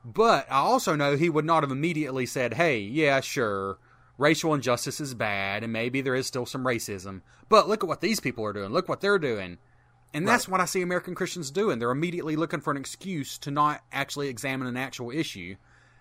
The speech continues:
Speaker 2: Yeah, they don't wanna really talk about what the heart of the matter is.
Speaker 1: No, it's, it's 'cause
Speaker 2: Uh,
Speaker 1: it's, it's, it takes some humility. That's the thing. That is what's
Speaker 2: Right.
Speaker 1: lacking. I mean,
Speaker 2: Yes. Yes.
Speaker 1: I mean, I don't feel like I've ever been a racist.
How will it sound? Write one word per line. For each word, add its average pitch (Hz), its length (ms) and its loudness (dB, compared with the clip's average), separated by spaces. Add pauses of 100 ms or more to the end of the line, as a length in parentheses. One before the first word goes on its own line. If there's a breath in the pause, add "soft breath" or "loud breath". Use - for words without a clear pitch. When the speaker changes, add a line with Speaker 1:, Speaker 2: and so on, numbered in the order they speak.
(120 soft breath)
Speaker 2:
Yeah, 139 140 0
they 151 100 4
don't 170 180 4
wanna 165 220 -2
really 143 240 2
talk 147 380 4
about 117 400 4
what 120 340 0
the 117 120 -6
heart 131 300 2
of 113 80 -2
the 107 60 -4
matter 113 420 0
is. - 320 -14
Speaker 1:
No, 170 200 2
it's, 131 140 -4
it's - 180 -4
'cause 202 140 4
Speaker 2:
Uh, 214 40 2
Speaker 1:
it's, - 240 -2
it's, - 220 -8 (280 soft breath)
it 151 120 -2
takes 240 180 4
some 180 120 0
humility. 143 500 2
That's 156 200 2
the 117 140 -6
thing. 117 280 -4
That 190 180 4
is 127 80 -2
what's 113 240 -4
Speaker 2:
Right. 117 120 2
Speaker 1:
lacking. 98 340 0
I 104 60 -8
mean, 104 300 -6 (200 loud breath)
Speaker 2:
Yes. 143 540 4 (400 loud breath)
Yes. 117 240 0
Speaker 1:
I 175 60 8
mean, 175 160 4
I 247 120 8
don't 190 200 6
feel 131 120 0
like 117 140 2
I've 120 120 2
ever 117 200 -4
been 113 160 -2
a 104 40 -6
racist. 113 560 -4